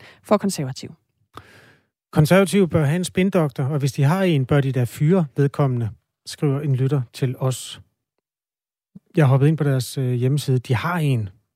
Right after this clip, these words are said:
Speaker 2: At de har faktisk mange. Der er en chef for politik, øh, presse og kampagne, der hedder Simon. Der er en presserådgiver, der hedder Anders. Der er en pressechef, der hedder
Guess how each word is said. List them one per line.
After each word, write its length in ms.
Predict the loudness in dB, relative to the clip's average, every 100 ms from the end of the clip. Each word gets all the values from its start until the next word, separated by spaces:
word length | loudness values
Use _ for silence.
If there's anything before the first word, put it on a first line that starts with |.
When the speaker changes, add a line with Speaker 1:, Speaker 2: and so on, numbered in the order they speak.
| _
Speaker 2:
At 140 | -6 -4
de 60 |
har 40 | -4
faktisk 240 | -4 -4
mange. 280 | -2 -2 -2 -8 -20 _ _ _ -2
Der 60 | 2
er 160 | 4
en 120 | 2 0
chef 260 | -2 -2
for 140 | -4 -6
politik, 440 | -6 -4 -4 -6 _ -10 -2
øh, 340 | 0 2 0 -2
presse 260 | -2 -2 -2
og 60 | -4
kampagne, 420 | -2 -2 -2 -2
der 60 |
hedder 120 | -2 -4
Simon. 360 | -4 -2 -2 -2
Der 60 | -4
er 20 |
en 40 |
presserådgiver, 560 | -2 -2 0 -2 -2 -2
der 80 | 0
hedder 160 | -2
Anders. 480 | -2 0 0 -2 -8
Der 280 | -6 -2 -2
er 160 | -4 -2
en 320 | 0 0 0 -4 _ _ _
pressechef, 540 | 0 0 0 -2 -2 0
der 120 | 0
hedder 140 | 0